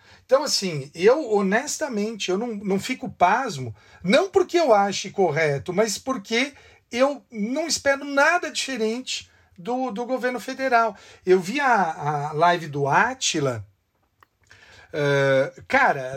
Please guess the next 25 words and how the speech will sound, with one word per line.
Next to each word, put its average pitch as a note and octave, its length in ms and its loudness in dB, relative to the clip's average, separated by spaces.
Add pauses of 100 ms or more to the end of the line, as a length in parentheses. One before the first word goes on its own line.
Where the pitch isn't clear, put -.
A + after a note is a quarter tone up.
(120)
eh, C#3+ 120 -8
dessa D#3+ 380 2
última D#3+ 340 -4
semana, C#3 720 -2 (240)
é C#4 100 -12
revoltante, C4 1120 -2 (260)
é E3 80 -10
revoltante. A3+ 1080 -2 (420)
E G3 560 -4 (180)
quando F#3+ 180 4
ele G#3+ 120 4
faz B3+ 300 2
o B3 140 -4
histórico G#3+ 640 2
da D#3+ 140 0
cronologia, E3+ 880 -2
né, F#3+ 300 0 (260)
da D#3+ 120 4
relação E3+ 360 0
do F3+ 100 -4
governo F3 300 -2
federal E3 400 0
com - 80 0
a F3+ 40 2
vacina, D3+ 760 -4